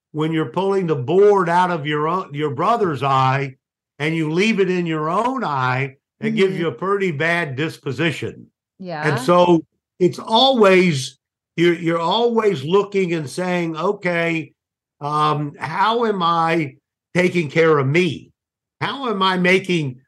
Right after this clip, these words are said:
Speaker 1: me happy on this island?
Speaker 2: Mm-hmm.
Speaker 1: How am I making me happy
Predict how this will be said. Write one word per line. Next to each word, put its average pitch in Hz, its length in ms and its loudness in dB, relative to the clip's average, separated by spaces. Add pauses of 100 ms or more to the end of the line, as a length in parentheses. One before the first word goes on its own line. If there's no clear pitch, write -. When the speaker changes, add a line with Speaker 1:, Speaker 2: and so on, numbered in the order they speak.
Speaker 1:
me 208 580 4
happy 135 800 -2
on 143 240 2
this 127 240 0
island? 123 560 -6 (180)
Speaker 2:
Mm-hmm. 214 240 -2
Speaker 1:
How 214 220 0
am - 0 -
I 220 140 4
making 190 600 2 (180)
me 208 640 2
happy 135 760 -2